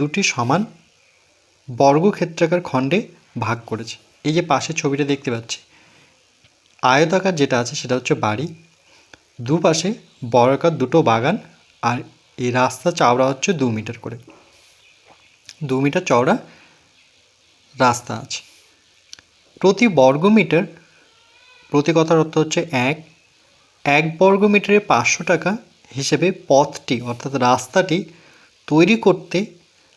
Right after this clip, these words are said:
আশি, আট হাজার টাকা খরচ হয়েছে। বাগানের এক একটি বর্গাকার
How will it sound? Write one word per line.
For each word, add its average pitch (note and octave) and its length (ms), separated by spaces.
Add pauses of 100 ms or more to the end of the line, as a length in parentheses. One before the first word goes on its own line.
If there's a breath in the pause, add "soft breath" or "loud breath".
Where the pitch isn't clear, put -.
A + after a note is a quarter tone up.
(120)
আশি, C#3 340 (640)
আট D3 200 (100)
হাজার E3 240 (140)
টাকা C3 240 (580 soft breath)
খরচ E3 300 (260)
হয়েছে। A2 360 (1200)
বাগানের D#3 520 (1040)
এক E3+ 80 (200)
একটি F#3+ 300 (460)
বর্গাকার D#3+ 420